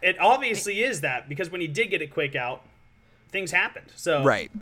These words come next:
Speaker 2: And he's a young quarterback still. I mean, he is a second-year quarterback. You're still gonna see this kind of stuff, but if the Browns are going to be as good as people think they will, then he has to get over that this year. I mean, that's,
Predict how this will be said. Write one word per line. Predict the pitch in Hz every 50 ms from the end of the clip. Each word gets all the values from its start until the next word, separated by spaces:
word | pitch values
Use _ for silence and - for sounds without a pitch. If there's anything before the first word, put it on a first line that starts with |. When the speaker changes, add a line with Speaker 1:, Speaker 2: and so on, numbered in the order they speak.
| - - - - _ _ -
Speaker 2:
And | 185 196
he's | 226 254 277 226
a | 214 208
young | 185 175 175 175 185 185 175
quarterback | - 170 160 151 143 139 131 139 139 135 127
still. | - - - - - 180 160 135 110 95 110 135 - _ _ _ -
I | - 131 135
mean, | 135 139 135 131 120
he | 131 147 147
is | 147 135 120
a | 127 127
second-year | 123 - - - 165 143 - 170 156 120 147 143 135 127
quarterback. | - - 151 147 131 117 107 113 113 113 110 -
You're | 135 131
still | - - - 165 156
gonna | 156 147 135
see | - - 156 156
this | 135 127 147 147 -
kind | - - - 151 147 147 143
of | 131 110 101
stuff, | - - - 151 131 123 - - -
but | - 147 139 -
if | - 165 156 -
the | - 151
Browns | 120 123 147 165 175 170 165 143
are | 156
going | 139 143 156 156 151 143
to | - -
be | 131 127 156 165 165 156 143 135 - - - - - _ _ -
as | 143 156 143 123
good | - - 160 160
as | 151 135 -
people | - 175 160 147 143 139
think | - - 160 180 170 147
they | - 147 131 131
will, | 127 131 123 117 113 107 - - - _ -
then | 139 139 135
he | 123 165 170 156
has | 139 156 160 156 151 - -
to | - - 147
get | 123 117 139 139
over | 123 147 151 147 120 131 113
that | 104 101 101 101 - -
this | 120 123 120 -
year. | 123 113 117 104 71 57 - - -
I | 131
mean, | 151 147 143
that's, | 147 147 - -